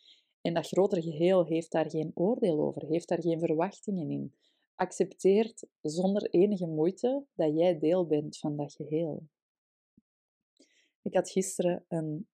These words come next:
gesprek met mijn dochter over jezelf zijn, hoe dat eruit ziet en wat dat voor haar betekent.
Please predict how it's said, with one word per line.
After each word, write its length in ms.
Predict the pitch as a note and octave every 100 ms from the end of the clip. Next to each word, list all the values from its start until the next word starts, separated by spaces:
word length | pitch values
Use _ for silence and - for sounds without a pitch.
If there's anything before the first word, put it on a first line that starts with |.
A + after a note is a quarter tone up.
| _
gesprek 460 | - D3+ - F#3 G3+
met 100 | E3+
mijn 160 | D#3+
dochter 600 | D#3+ G#3+ - D4+ E4+ - - _ _
over 440 | F#3+ F3 E3+ E3+ E3+
jezelf 500 | D#3+ D#3 D#3+ G#3 -
zijn, 400 | - D3+ D#3+ D#3
hoe 140 | E3+
dat 200 | E3+ D#3+
eruit 360 | D#3 D3+ E3+ -
ziet 220 | D#3+ D3+
en 100 | D#3
wat 120 | D#3
dat 120 | D#3+
voor 160 | D#3 E3
haar 280 | E3+ D#3 E3
betekent. 720 | - - E3 E3+ D3+ D3+